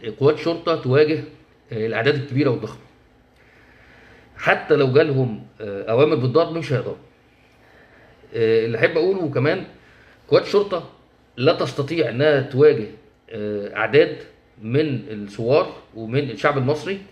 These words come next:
أكتر من تمانية وأربعين ساعة، أكتر من تمانية وأربعين ساعة. آه، قوات شرطة عندها ذخيرة لمواجهة مجاميع معينة في مناطق معينة. عشان كده احنا لما كنا بنخرج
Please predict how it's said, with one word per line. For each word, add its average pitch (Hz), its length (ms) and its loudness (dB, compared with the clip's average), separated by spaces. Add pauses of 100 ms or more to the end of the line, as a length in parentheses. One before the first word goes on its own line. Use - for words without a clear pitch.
(540)
أكتر 170 340 2
من 160 220 0
تمانية 151 220 2
وأربعين 139 220 -2
ساعة، 104 240 -4 (1600)
أكتر 147 360 4 (100)
من 139 360 0
تمانية 139 340 0
وأربعين 120 320 -2
ساعة. - 240 -10 (1300)
آه، 104 1300 -2
قوات 139 200 4
شرطة 196 600 0 (120)
عندها 165 500 -4
ذخيرة 147 480 0 (1200)
لمواجهة 151 800 2 (100)
مجاميع 123 380 0
معينة 131 420 0
في 123 140 -6
مناطق 139 180 0
معينة. 117 300 0
عشان 123 180 -4
كده 143 220 2
احنا 135 140 -2
لما 120 180 -2
كنا 156 380 -2
بنخرج 110 460 -2